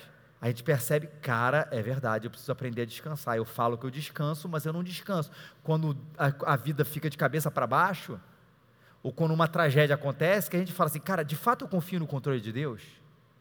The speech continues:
Isso é uma expressão da fé. Eu confio que Ele controla todas as coisas. Em segundo lugar, é a confiança no poder, no controle e no poder. Ele pode todas as coisas.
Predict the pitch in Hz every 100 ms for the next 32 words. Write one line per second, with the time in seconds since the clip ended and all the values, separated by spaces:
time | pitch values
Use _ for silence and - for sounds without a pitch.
0 | _ _ _ _ _ - 113 175 190 -
1 | 190 - 240 220 151 127 107 - - -
2 | - 131 147 123 - 220 220 180 165 160
3 | 147 147 143 139 139 120 120 - 135 110
4 | 104 - - - 175 - 190 269 294 180
5 | 165 143 147 175 - 185 208 220 220 214
6 | - 254 196 202 135 - - - - _
7 | _ _ _ _ - 151 - 165 135 175
8 | 196 240 254 214 226 294 220 185 - -
9 | 214 233 - 254 294 214 220 214 185 156
10 | 147 143 117 95 92 -